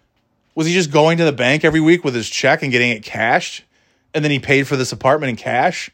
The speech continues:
I can't imagine that was the case. Did he have any references or anything? Anyways, that's, you, you overthink a little fantasy children's movie, but,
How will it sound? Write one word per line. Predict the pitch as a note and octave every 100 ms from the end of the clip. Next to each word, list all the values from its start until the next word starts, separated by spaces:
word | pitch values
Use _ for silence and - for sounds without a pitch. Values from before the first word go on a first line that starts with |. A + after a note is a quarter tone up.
| _ -
I |
can't | - F3
imagine | D#3+ D#3 C#3+
that | C#3 D#3+
was | B2+
the | G#2
case. | - F#2+ F#2 - - _ _ _ _ _ _ _ _ _ _ _
Did | -
he | C#3+
have | C3+
any | B2
references | A2 G#2+ C#3+ D3+ E3+ E3+ E3
or | E3+
anything? | E3+ D#3+ C#3+ A#2+ - - - _ _ - - - -
Anyways, | B2+ C#3+ D#3 D3+ C3 G#2 F#2+
that's, | B2+ C3 -
you, | C#3 A#2+
you | B2 B2+ C3+
overthink | C#3 C3+ A#2 G2+ C#3 G#2
a |
little | A2+ A2+ A2
fantasy | F#2+ C3+ A#2+ A2+ A2 G2
children's | - D3 A#2+ G2 -
movie, | - B2 F#2+ A2
but, | G#2+ G#2+